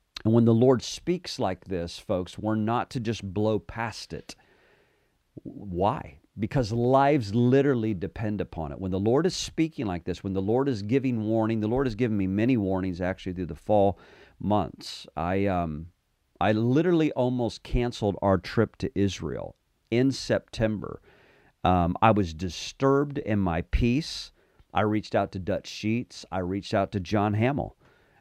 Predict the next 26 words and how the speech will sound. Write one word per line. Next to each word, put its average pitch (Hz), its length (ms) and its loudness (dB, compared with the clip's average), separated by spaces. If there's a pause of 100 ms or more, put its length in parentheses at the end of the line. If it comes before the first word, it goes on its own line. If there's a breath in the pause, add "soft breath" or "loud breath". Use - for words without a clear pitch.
(120 soft breath)
uh, 104 200 4
to 104 100 0
pray 143 240 4
with 143 200 -2
me 65 260 -10 (140)
about 113 300 2
moving 127 460 4
forward. 123 600 2 (100)
Uh, 87 160 -4
Brent 107 300 2
and 113 120 2
I 107 120 0
were 98 160 -2
leading 110 520 -2
this, 85 320 -8
this, - 420 -12 (160)
uh, 78 320 -4
upcoming 98 420 -2
trip 113 420 2 (500 soft breath)
just - 200 -6
a - 40 -8
couple - 320 4
months 110 340 4
ago 101 400 6
in 95 140 0
September. 98 840 2